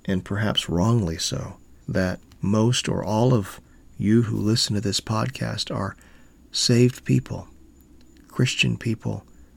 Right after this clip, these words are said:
who know the Lord Jesus Christ, have trusted in Jesus Christ to save you. But I don't know that. I don't know who everyone is. So let me humbly and in love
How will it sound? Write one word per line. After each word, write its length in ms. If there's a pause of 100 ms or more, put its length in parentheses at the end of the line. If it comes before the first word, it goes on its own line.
who 140
know 220
the 120
Lord 260
Jesus 340
Christ, 380
have 120
trusted 460
in 160
Jesus 340
Christ 360
to 60
save 300
you. 140 (580)
But 120
I 100
don't 220
know 180
that. 220
I 80
don't 160
know 260 (240)
who 240
everyone 400
is. 520 (640)
So 200
let 180
me 140
humbly 600 (280)
and 160
in 120
love 600